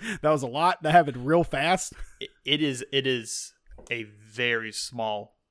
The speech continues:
Speaker 1: Right.
Speaker 2: cliff note of the larger story.
Speaker 1: Right. I was like, it was
Speaker 2: to
Speaker 1: just
Speaker 2: it.
Speaker 1: so funny 'cause they were setting that up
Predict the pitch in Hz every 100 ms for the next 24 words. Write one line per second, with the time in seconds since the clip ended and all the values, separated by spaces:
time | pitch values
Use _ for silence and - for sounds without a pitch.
0 | _ _ _ _ _ _ 143 156 117 143
1 | 131 - 120 110 107 - _ _ 131 120
2 | 110 131 107 113 117 110 104 110 - -
3 | 123 107 104 107 123 117 110 - - 190
4 | 175 214 175 180 214 - 190 196 165 156
5 | 165 143 131 - 165 165 151 135 135 127
6 | 139